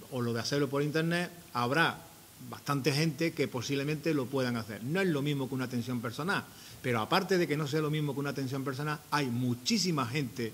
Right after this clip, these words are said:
en nuestro pueblo que todavía no son capaces, no podemos,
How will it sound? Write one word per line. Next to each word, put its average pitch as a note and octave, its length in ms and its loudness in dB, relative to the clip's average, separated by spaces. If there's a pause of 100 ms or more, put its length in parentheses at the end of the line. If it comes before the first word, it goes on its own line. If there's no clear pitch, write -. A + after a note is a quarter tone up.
en A#2+ 120 -4
nuestro A#2 220 -4
pueblo D3 360 2 (420)
que C3+ 160 4
todavía D#3 640 4 (520)
no B2 360 2
son D#3 220 -2
capaces, D#3+ 540 -2
no D3+ 340 2
podemos, E3+ 540 0